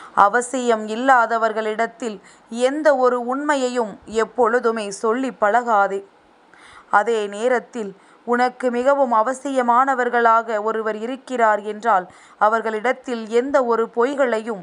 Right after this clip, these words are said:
நீ சொல்லி பழகாதே. ஏனென்றால், இந்த இரண்டுமே உன்னை காயப்படுத்தும் என்பதனை மறந்து விடாதே. என் குழந்தையே, கஷ்டமான வேலைகளை எல்லாம் செய்வதற்கு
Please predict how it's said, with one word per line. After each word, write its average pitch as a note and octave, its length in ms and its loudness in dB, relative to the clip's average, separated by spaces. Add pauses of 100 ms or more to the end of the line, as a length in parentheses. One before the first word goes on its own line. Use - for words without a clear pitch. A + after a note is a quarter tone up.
நீ G3 220 -12
சொல்லி A3+ 360 -4
பழகாதே. G3 680 0 (1000)
ஏனென்றால், G3+ 760 0 (500)
இந்த B3 360 0
இரண்டுமே C#4 520 2 (240)
உன்னை A3 300 -2 (180)
காயப்படுத்தும் B3+ 1040 0
என்பதனை G#3+ 640 0
மறந்து A3 460 -2
விடாதே. G3 460 0 (1300)
என் A#3 260 2
குழந்தையே, A#3+ 560 2 (440)
கஷ்டமான A3+ 760 2
வேலைகளை A#3 640 2
எல்லாம் A3+ 420 2
செய்வதற்கு A#3+ 760 -2